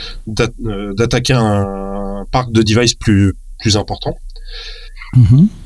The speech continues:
Speaker 1: Et donc, jusque-là, on est sur une chaîne de streaming complètement, euh, naturelle. Il n'y a pas de notion de pub et, euh, le flux est lisible
Speaker 2: Mhm.
Speaker 1: à la sortie de Media Package avec les pubs, les, exactement les mêmes pubs que l'antenne.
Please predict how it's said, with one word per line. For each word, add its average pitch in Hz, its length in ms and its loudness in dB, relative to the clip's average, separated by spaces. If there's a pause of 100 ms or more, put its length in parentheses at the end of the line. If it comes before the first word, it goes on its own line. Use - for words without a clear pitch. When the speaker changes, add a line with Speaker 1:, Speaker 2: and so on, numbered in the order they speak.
Speaker 1:
Et 143 100 4
donc, 135 220 6
jusque-là, 147 600 4
on 131 120 6
est 139 100 6
sur 139 220 2
une 113 80 2
chaîne 131 240 6
de 113 80 4
streaming 131 520 4
complètement, 113 920 2
euh, 98 160 2
naturelle. 120 800 4
Il 127 60 4
n'y 107 80 4
a 95 80 -2
pas 120 260 2
de 107 180 4
notion 107 380 4
de 101 80 4
pub 127 320 4
et, 95 240 2
euh, 90 140 0 (380)
le 123 180 6
flux 135 240 4
est 120 40 2
lisible 127 540 6
Speaker 2:
Mhm. 208 80 4 (180)
Speaker 1:
à 110 80 2
la 101 120 4
sortie 110 300 2
de 107 60 6
Media 101 240 4
Package 123 520 2 (100)
avec 120 400 4
les 104 80 2
pubs, 123 300 0
les, 120 260 4
exactement 113 420 2
les 117 100 4
mêmes 104 180 2
pubs 127 180 2
que 120 100 0
l'antenne. 104 320 0